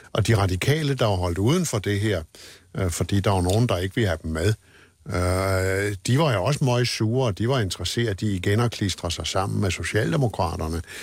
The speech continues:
Så hvorfor skulle de love det? Men, øh, det der med Glistrup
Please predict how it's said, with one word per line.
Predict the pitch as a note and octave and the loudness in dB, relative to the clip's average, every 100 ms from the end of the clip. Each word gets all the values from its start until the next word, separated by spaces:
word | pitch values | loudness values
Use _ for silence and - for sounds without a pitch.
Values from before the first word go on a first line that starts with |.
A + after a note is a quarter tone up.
| - - - | -12 -10 -2
Så | A#2+ A2 G#2+ G#2 | 2 4 2 0
hvorfor | G2+ D3+ G#3 | 0 0 0
skulle | - C#3 G#2+ E3 | 0 0 0 0
de | G3 | 0
love | C#3 G#2 A#2 | 2 2 2
det? | B2 G2+ | 0 0
Men, | A2 G#2 - - _ - | 0 -2 -8 -20 _ 0
øh, | G#2+ G#2 - G#2 - | 2 2 0 -2 0
det | G3+ | 0
der | A3+ | 2
med | G3+ D#3 | 2 0
Glistrup | A#2 C#3+ - E3+ | 2 0 0 -4